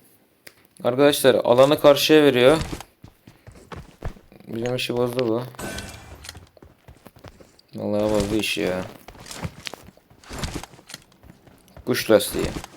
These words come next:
Oğlum adamların iki çok iyi. Bu maç Türkler var.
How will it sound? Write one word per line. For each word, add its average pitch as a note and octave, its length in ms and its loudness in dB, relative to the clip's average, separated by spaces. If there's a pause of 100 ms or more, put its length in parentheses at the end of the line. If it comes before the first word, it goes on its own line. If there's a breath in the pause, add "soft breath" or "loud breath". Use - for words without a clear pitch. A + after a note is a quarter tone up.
(1300)
Oğlum A2+ 140 -2
adamların A#2+ 420 4
iki A#2+ 140 -4
çok A#2 220 0
iyi. G#2+ 280 2 (1120)
Bu B2+ 60 -4
maç D3 300 4
Türkler D#3 320 4
var. D#3 380 4